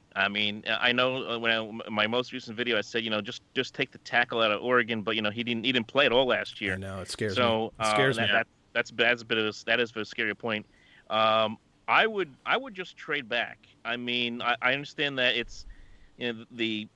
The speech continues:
Speaker 1: the fan base wants to go out there and get the, you know, next shiny toy in Zach Wilson, and he may turn out, like I said, we don't know what he's gonna turn out to be. He may turn out to be great, but I would trade back, get as many picks as you possibly can. I would love to get my hands on one of these corners.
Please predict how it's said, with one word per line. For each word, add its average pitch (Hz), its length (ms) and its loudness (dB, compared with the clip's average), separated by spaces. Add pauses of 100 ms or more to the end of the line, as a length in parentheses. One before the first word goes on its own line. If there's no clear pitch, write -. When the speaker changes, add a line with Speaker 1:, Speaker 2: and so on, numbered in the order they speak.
(160)
Speaker 1:
the 110 80 -8
fan 139 280 2
base 135 260 0
wants 123 220 -6
to 120 60 -16
go 120 100 0
out 120 120 2
there 123 120 -4
and 113 80 -6
get 117 100 0 (120)
the, 117 360 -4
you 123 100 -6
know, 104 140 0
next 113 380 -2
shiny 123 320 0
toy 131 200 -4
in 117 120 -4
Zach 113 240 -2
Wilson, 120 420 -4
and 104 180 -2 (300)
he 131 80 2
may 170 180 4
turn 170 220 2
out, 165 160 2
like 127 160 0
I 139 40 -10
said, 117 200 -4
we 127 60 -4
don't 151 160 0
know 143 100 2
what 147 60 2
he's 143 100 -2
gonna 139 160 -2
turn 135 140 -2
out 135 80 -10
to 135 60 -20
be. 147 120 -2
He 135 140 -6
may 139 160 0
turn 135 160 -2
out 131 80 -2
to - 60 -16
be 117 100 -4
great, 131 260 0
but - 140 -2 (120)
I 107 140 2
would 165 160 -4
trade 135 320 -4
back, 131 300 2 (960)
get 131 120 -2
as 127 120 -6
many 135 200 -4
picks 139 200 -6
as 120 100 -14
you 110 120 -8 (120)
possibly 127 360 -2
can. 135 380 -2 (400)
I 117 80 -2
would 127 280 -6
love 117 240 -2
to - 80 -14
get 120 180 -4
my 117 140 0
hands 123 420 -4
on 110 80 -6
one 113 140 -2
of 113 40 -2
these 107 140 -8
corners. 127 580 -2